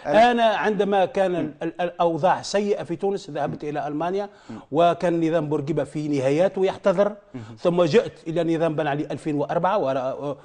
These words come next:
Speaker 2: وكنت
Speaker 1: مم.
Speaker 2: أتردد على أل-، بين ألمانيا وتونس،
Speaker 1: نعم.
Speaker 2: ولم أشتغل في أي إدارة تونسية،
Speaker 1: مم.
Speaker 2: ولم أتحمل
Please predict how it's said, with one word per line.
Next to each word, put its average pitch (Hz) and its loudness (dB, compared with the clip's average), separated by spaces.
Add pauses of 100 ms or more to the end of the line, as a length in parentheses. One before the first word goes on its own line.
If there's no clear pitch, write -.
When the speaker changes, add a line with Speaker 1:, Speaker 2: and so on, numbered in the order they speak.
(120)
Speaker 2:
وكنت 143 0
Speaker 1:
مم. 151 -2
Speaker 2:
أتردد 147 2
على 127 2
أل-، 135 -2
بين 139 -2
ألمانيا 139 -2
وتونس، 170 -4
Speaker 1:
نعم. 120 2
Speaker 2:
ولم 214 4
أشتغل 190 2
في 170 -6
أي 185 0
إدارة 156 2
تونسية، 147 -4 (120)
Speaker 1:
مم. 120 -10 (240)
Speaker 2:
ولم 220 4
أتحمل 190 -2